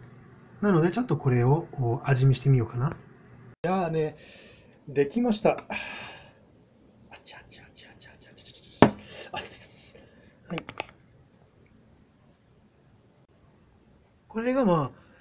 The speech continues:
ジビエ、イノシシ肉、トマトポ-、そしてまあ一応これはコンソメベースで単純に、え、トマトをぐちゃぐちゃにして、えっと、シシ肉は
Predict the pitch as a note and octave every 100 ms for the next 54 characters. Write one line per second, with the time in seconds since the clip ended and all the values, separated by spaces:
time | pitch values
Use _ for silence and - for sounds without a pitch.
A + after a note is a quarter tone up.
0 | - _ _ _ _ _ _ _ _ _
1 | _ _ _ E3+ C3+ C#3+ C#3+ E3+ D#3+ D#3+
2 | - _ - F3 G3 G#3 - - G3 F3+
3 | F3+ F3 - F3 - _ - E3+ F3+ F#3
4 | - _ F3 F3 - _ - A3 - _
5 | _ _ _ _ - - - - _ _
6 | - - B3+ C4+ D#3 C#3 - D#3+ D3 D#3
7 | D#3+ D#3+ F#3+ D3 A2 - D#3 D#3+ E3 E3
8 | D#3+ F#3+ G3+ - A#2 A2+ F#2+ - - -
9 | - C#3 C3+ B2 C3 C#3+ F3 C3 - -
10 | _ _ C#3 A2+ G#2+ - E3 C#3+ B2 A#2
11 | A2 A2 A#2 A2+ G#2 - F3 A#2 - -
12 | _ C3+ A#2 A2+ - C#3 C3 A#2 A#2+ A2+